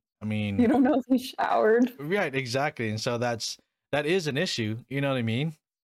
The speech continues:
Speaker 1: That is an issue <laughs> because, uh, but at the same time, at the same time, if that person does have bad breath, but has, like, this amazing personality, that kinda, like,
Speaker 2: Right.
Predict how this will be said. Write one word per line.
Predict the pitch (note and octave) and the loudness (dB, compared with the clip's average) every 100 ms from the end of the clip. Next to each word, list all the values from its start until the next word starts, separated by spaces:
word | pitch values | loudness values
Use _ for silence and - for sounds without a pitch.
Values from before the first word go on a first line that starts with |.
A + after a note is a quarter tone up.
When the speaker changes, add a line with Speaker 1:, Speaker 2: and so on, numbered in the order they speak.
| - | -4
Speaker 1:
That | C3 | 0
is | D#3+ D3+ | 0 -2
an | B2+ | -2
issue | D3 C3+ A#2 | -2 -4 -2
<laughs> | A#2 | -4
because, | - - A#2 D#3 A#2+ - - - _ - _ _ - - - C3 | -2 -2 -2 -2 -2 -4 -6 -16 _ -20 _ _ -10 -10 -10 -4
uh, | B2+ A#2+ G#2+ | -2 -2 -2
but | E3 F#3 - | 0 0 -2
at | B2+ A#2+ | -10 -6
the | A2 | -4
same | C3 A#2+ | -4 -4
time, | - B2 A2+ G#2+ A2 _ _ _ _ - | -4 -2 -2 -4 -6 _ _ _ _ -10
at | A2+ | -6
the | A2+ | -4
same | A#2+ A#2 | -2 -4
time, | A2+ A#2 A2+ A2 | -4 -2 -2 -2
if | A2+ G#2 | -4 -4
that | A#2 A2 - | -4 -4 -4
person | A#2 G#2+ F#2+ | -6 -4 -4
does | A2+ A#2 | -4 -2
have | G#2+ F2+ | -6 -4
bad | G2 F#2 - | -6 -8 -8
breath, | G2 F2 - | -8 -8 -8
but | G#2 F2+ | -8 -4
has, | G2+ F#2 | -6 -6
like, | F#2 F2 E2 - - G#2+ | -8 -8 -10 -14 -12 -10
this | F#2 - | -10 -8
amazing | A2 G2+ G2 A#2 G#2+ F#2+ | -6 -6 -4 -4 -6 -8
personality, | - G2+ F#2+ G#2 D3+ G2+ F2+ F#2+ _ _ _ _ - | -6 -8 -6 -4 -4 -4 -10 -14 _ _ _ _ -8
that | G2 | -6
kinda, | A2+ A2 | -2 2
like, | F#3+ F3+ | 4 4
Speaker 2:
Right. | F#3 | 2